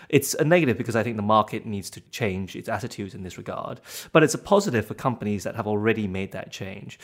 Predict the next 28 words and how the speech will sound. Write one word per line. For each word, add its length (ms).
because 420
the, 100
the, 260
the 260
position 380
in 80
China 320
is 100
such 280
that 160
those 220
companies 520
can 160
distinguish 560
themselves 600
much 200
more 120
clearly. 540
I 60
think 140
some 140
of 60
the 80
examples 540
that 60
we've 200
heard 200
earlier, 400